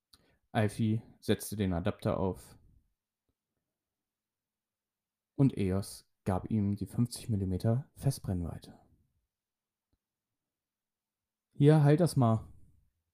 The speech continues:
Alfie hielt Eos sein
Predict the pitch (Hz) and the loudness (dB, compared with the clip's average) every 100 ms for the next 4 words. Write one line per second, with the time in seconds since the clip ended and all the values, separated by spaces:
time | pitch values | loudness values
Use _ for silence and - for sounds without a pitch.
0 | _ _ _ - 101 - 120 139 - _ | _ _ _ -4 -2 -2 -2 -4 -6 _
1 | _ _ _ _ _ _ _ _ _ _ | _ _ _ _ _ _ _ _ _ _
2 | _ _ _ _ _ _ - 180 170 - | _ _ _ _ _ _ -2 0 0 4
3 | 127 123 113 - - - _ _ _ _ | 6 6 4 -2 -18 -20 _ _ _ _
4 | _ _ _ _ - 110 92 90 - | _ _ _ _ -4 0 0 -2 -8